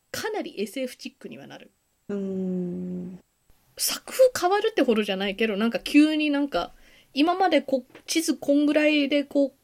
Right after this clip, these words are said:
Speaker 1: この世界終わるのかなって思ってたのが、なんか急に
Speaker 2: うんうんうんうん。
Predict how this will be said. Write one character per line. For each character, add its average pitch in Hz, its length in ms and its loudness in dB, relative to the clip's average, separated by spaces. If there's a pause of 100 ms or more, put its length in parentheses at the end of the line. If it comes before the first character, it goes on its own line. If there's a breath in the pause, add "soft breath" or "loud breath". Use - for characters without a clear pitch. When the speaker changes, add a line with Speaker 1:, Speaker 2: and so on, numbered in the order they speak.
Speaker 1:
こ 285 140 0
の 277 120 2
世 277 140 0
界 226 140 -2
終 185 100 -2
わ 208 140 2
る 226 80 2
の 196 100 0
か 180 140 -6
な 220 80 -4
っ 254 100 -6
て - 60 -4
思 170 160 -2
っ - 20 -4
て - 120 -14
た 170 120 -12
の 151 80 -10
が、 165 140 -10
な 196 60 -6
ん - 20 -6
か 185 100 -12
急 262 380 -2
に 240 320 2
Speaker 2:
う 185 40 -6
ん 185 40 -6
う - 20 -4
ん 180 40 -6
う - 20 -8
ん - 20 -10
う 175 320 -10
ん。 170 120 -16